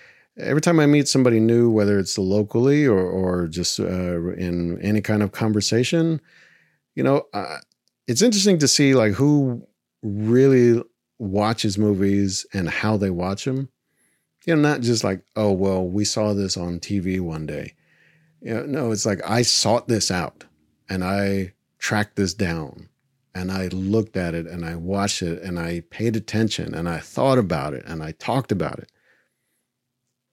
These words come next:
And so when you find people like that, and, and, and if you're listening to this and I've talked to you and, and about films in those ways, uh, you're the people I'm talking about. That's my homies. Because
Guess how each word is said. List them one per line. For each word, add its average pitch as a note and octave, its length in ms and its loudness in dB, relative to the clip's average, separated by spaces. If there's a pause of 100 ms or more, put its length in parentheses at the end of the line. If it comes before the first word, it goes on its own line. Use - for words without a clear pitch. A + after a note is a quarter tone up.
(280)
And A2 180 -2
so A#2+ 120 0
when A#2 140 2
you B2 120 4
find F3 300 2
people C#3 220 0
like G#2 240 2
that, A#2+ 300 2
and, F#2+ 200 -2
and, F#2+ 480 -2
and F#2 260 -4
if F2+ 280 -8
you're A2+ 160 4
listening C3+ 280 4
to A2+ 60 0
this B2+ 300 4
and G2 80 2
I've G#2 180 0
talked A2+ 280 -2
to A2+ 100 -6
you A2+ 240 4
and, G#2+ 240 0
and F#2 300 -4 (120)
about G#2 360 -2
films A2 360 0
in F#2 120 0
those G#2+ 300 2
ways, G2 540 -2 (680)
uh, F#2 260 -6 (560)
you're G#2 440 -2
the A2 80 -2
people A2 240 0
I'm G2+ 100 0
talking F#2 240 -2
about. B1+ 260 -14 (560)
That's G#2 240 -2
my A#2 80 2
homies. G#2 560 -2 (1160)
Because F2+ 600 -4